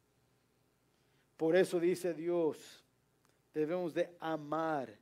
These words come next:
misericordia. Para amar misericordia hay que amar la obra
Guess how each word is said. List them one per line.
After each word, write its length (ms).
misericordia. 920
Para 320
amar 480
misericordia 920
hay 200
que 560
amar 500
la 200
obra 600